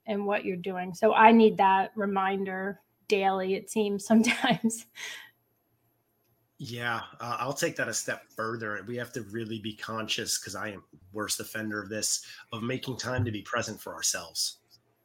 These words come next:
Speaker 1: Yes.
Speaker 2: 'Cause you can spend all day being present with every single client meeting, every single associate you have to entertain, and then next thing you know, it's nine o'clock at night, you're laying in bed, you don't know where the day went, and you haven't had any time for yourself.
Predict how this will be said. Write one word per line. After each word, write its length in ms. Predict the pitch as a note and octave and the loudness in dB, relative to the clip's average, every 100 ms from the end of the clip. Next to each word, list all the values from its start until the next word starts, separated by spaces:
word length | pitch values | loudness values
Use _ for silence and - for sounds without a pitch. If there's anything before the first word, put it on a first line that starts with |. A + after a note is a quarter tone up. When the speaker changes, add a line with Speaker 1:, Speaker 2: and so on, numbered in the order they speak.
| - | -2
Speaker 1:
Yes. 500 | G#3+ G3 - - - | 2 2 0 -10 -12
Speaker 2:
'Cause 140 | C3+ G#2 | -6 -2
you 120 | C#3 | 0
can 120 | C#3 | 0
spend 300 | C3+ C3+ B2+ | 0 2 2
all 160 | B2 C3+ | 2 4
day 240 | C#3+ C#3 | 4 4
being 200 | C3+ B2+ | 2 0
present 360 | - C3+ C3+ A#2 | 2 2 2 -2
with 160 | A#2+ - | -4 2
every 260 | D3 D3+ D#3 | 4 6 4
single 300 | E3+ D#3 D3+ | 6 4 2
client 420 | E3 D#3 D#3 D3 | 4 6 4 4
meeting, 560 | F3 F3 E3+ E3 D#3+ - - - - | 4 6 6 4 2 -4 -18 -16 -2
every 280 | C#3+ C#3 D3 | 2 4 4
single 520 | C3+ D3+ D3 C#3+ C#3+ | 6 4 4 2 2
associate 640 | B2+ - E3+ D#3+ - E3 D3+ | 2 4 4 4 4 2 2
you 100 | D3 | 4
have 160 | D#3 - | 2 2
to 120 | D#3 | -2
entertain, 800 | D#3 D3 C#3 G3+ G#3 G3+ G3 F#3 - | 0 -2 0 2 4 4 2 0 0
and 160 | D3 | 2
then 300 | C#3+ C#3+ C#3 | 2 2 0
next 220 | C#3 C#3+ | 0 -2
thing 120 | D#3+ D#3 | -2 2
you 60 | |
know, 160 | D3+ D3+ | 2 2
it's 100 | C#3+ | 0
nine 160 | C#3+ | 0
o'clock 300 | C#3+ D3+ C#3+ | 0 0 0
at 60 | D3 | 0
night, 220 | C#3+ C#3+ | 0 -2
you're 140 | A#2+ C#3 | -2 -2
laying 300 | C#3+ C#3 C#3 | 0 0 -2
in 100 | C3 | 0
bed, 300 | C#3 C#3 B2+ | 0 0 -2
you 80 | |
don't 140 | C3 C3 | -4 -2
know 60 | |
where 100 | C#3 C3 | -2 -2
the 40 | |
day 220 | A#2+ C3+ | -2 -2
went, 300 | C3+ C3+ C3+ B2 | 0 -2 -4 -8
and 140 | B2 | -10
you 100 | C3 | -6
haven't 300 | B2 B2+ A#2 | -4 -4 -6
had 140 | B2 | -6
any 160 | B2 A#2+ | -8 -8
time 240 | A#2+ A#2+ | -6 -6
for 100 | G#2+ | -4
yourself. 480 | A2+ A2 A2 - - | -4 -2 -4 -6 -10